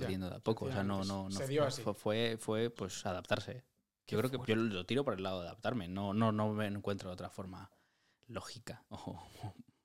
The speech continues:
Speaker 1: de, de, de, de, de verlo por esa manera.
Speaker 2: Tienes un, tienes un acento
Speaker 1: Raro.
Speaker 2: único tuyo ahora mismo.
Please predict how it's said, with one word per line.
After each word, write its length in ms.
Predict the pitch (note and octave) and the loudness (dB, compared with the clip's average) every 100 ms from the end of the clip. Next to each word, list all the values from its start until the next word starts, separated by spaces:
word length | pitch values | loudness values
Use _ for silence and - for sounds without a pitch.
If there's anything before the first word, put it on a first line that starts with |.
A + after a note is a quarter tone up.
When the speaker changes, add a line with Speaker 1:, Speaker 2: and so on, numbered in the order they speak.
| _ | _
Speaker 1:
de, 180 | G2 F#2+ | -16 -10
de, 160 | - F2+ - | -8 -8 -10
de, 260 | F#2+ - G#2 | -12 -10 -6
de, 200 | G#2 - | -6 -4
de 180 | F#2+ G2 | -4 0
verlo 280 | G2+ G#2 F#2+ | 2 2 2
por 120 | F#2+ | 0
esa 100 | F#2 | 2
manera. 260 | G2 F#2+ - - - - - - - _ _ _ _ _ _ _ _ _ _ _ _ _ _ _ _ | 0 0 -4 -14 -14 -16 -18 -20 -20 _ _ _ _ _ _ _ _ _ _ _ _ _ _ _ _
Speaker 2:
Tienes 240 | C#3 B2 | -2 2
un, 160 | C3+ C3+ | 2 0
tienes 260 | C3+ A#2+ A#2 | -2 -4 -2
un 100 | B2 | -2
acento 580 | A#2 A#2 A2+ G#2 G2+ G2 G2+ - | 0 0 0 0 0 -4 -10 -12
Speaker 1:
Raro. 380 | G#2 G#2 G2 D#3+ | 0 2 2 2
Speaker 2:
único 400 | E3 C#3 A#2+ A2+ | 2 0 0 -4
tuyo 260 | G#2+ A#2+ A2 | -2 -2 0
ahora 200 | A2+ G#2+ | -2 -2
mismo. 280 | A#2 B2 | -4 -6